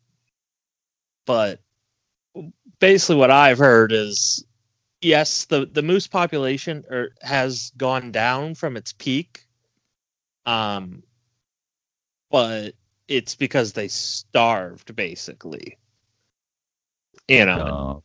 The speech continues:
Speaker 2: okay, 'cause there's nothing left to eat for the moose.
Speaker 1: Right, yeah, yeah. There was nothing, they were overpopulated, they were overdense,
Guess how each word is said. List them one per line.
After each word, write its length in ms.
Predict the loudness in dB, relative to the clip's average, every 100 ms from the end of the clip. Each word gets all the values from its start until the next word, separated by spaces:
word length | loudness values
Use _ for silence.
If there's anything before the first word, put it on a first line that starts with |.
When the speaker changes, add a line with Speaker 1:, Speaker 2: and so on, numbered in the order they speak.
| -8
Speaker 2:
okay, 140 | -8
'cause 160 | -6 -8
there's 120 | -4
nothing 300 | -2 -2 -2
left 200 | -2 -2
to 60 | -2
eat 160 | -2
for 80 | -2
the 80 | 0
moose. 480 | 2 0 -2 -12 -18 _ _ -8
Speaker 1:
Right, 480 | 2 6 6 2 -4
yeah, 340 | -2 -2 -4 -8
yeah. 260 | -6 -6 -8 -8
There 180 | -4 -4
was 200 | -4 -2
nothing, 520 | 0 0 -4 -8 -8
they 120 | -2
were 140 | 2 2
overpopulated, 960 | 2 -2 -2 -2 -2 -4 -4 -4 -6
they 120 | -8 -6
were 120 | -4
overdense, 1080 | -6 -8 -6 -6 -6 -12 -10 -6 -6 -8